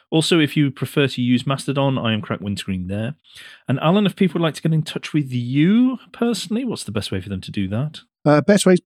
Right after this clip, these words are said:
Speaker 2: probably still via Twitter, where I'm at A J P Bradley. That's B R A D L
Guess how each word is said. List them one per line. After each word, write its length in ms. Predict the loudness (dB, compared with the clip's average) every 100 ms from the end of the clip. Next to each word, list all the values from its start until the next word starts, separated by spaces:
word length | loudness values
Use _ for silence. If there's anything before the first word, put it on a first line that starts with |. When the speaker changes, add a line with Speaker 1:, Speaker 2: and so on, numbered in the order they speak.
| 2
Speaker 2:
probably 380 | 4 6 6 6
still 220 | 6 6
via 280 | 6 4 2
Twitter, 480 | 2 0 2 0 2
where 160 | 2
I'm 100 | 2 2
at 200 | -2 2
A 120 | 4 6
J 180 | 4 6
P 180 | 4
Bradley. 380 | 6 4 4 4
That's 180 | 2 2
B 140 | 4
R 100 | 4 4
A 160 | 2
D 260 | 4 2 2
L 220 | 2 2